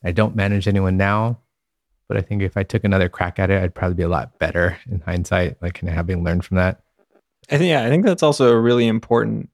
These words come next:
Speaker 2: lesson. And so many people in their career encounter this
Speaker 1: Mm-hmm.
Speaker 2: point of, "Well, sh-, am I gonna be a manager now?"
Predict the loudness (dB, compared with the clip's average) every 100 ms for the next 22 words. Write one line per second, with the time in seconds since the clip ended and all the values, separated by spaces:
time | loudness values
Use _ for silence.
0 | _ _ _ -4 0 0 -2 -6 -6 -10
1 | -6 -6 -6 -6 2 4 4 2 0 -4
2 | -6 -6 -4 -4 -6 -6 -4 -2 -2 0
3 | 0 -2 -4 -2 -2 -2 -4 -6 -14 _
4 | _ _ _ 0 2 2 0 -2 -10 -6
5 | -2 0 2 2 4 4 2 2 2 2
6 | 2 0